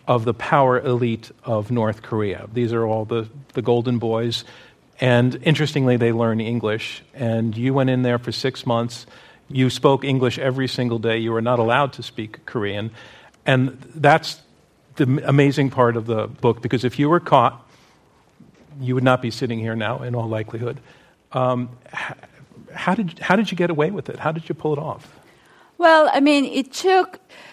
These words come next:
Speaker 2: the Pyongyang University of Science and Technology, is the school that I went in,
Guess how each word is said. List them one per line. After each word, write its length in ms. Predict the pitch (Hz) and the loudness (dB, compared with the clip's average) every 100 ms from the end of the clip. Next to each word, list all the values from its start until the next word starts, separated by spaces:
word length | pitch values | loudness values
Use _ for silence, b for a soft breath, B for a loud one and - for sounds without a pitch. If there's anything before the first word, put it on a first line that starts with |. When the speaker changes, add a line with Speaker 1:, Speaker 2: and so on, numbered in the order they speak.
| B - | B -2
Speaker 2:
the 80 | 226 | 0
Pyongyang 460 | 277 269 269 254 | 2 4 4 2
University 360 | 233 233 240 240 | 0 0 0 0
of 60 | 220 | -2
Science 300 | 226 214 226 | -2 -2 -4
and 100 | 208 | -6
Technology, 600 | 220 262 240 233 214 202 | 0 4 4 4 2 -2
is 140 | 202 | -2
the 80 | 208 | -10
school 260 | - 233 226 | 0 2 4
that 120 | 208 | 4
I 120 | 190 | 4
went 420 | 185 202 208 - | 2 0 0 0
in, 540 | 277 254 226 196 196 | 2 4 2 2 -4